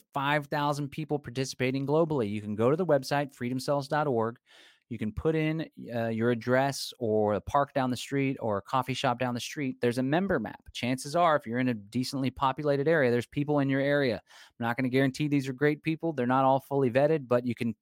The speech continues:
dip your toes in the water, start a conversation. Maybe there's a parenting group in your area. The Dallas-Fort Worth Freedom Cell middle cadre has,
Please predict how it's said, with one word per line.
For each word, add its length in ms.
dip 160
your 80
toes 300
in 40
the 60
water, 320
start 240
a 60
conversation. 720
Maybe 180
there's 160
a 60
parenting 420
group 220
in 80
your 100
area. 400
The 60
Dallas-Fort 500
Worth 200
Freedom 300
Cell 380
middle 320
cadre 540
has, 260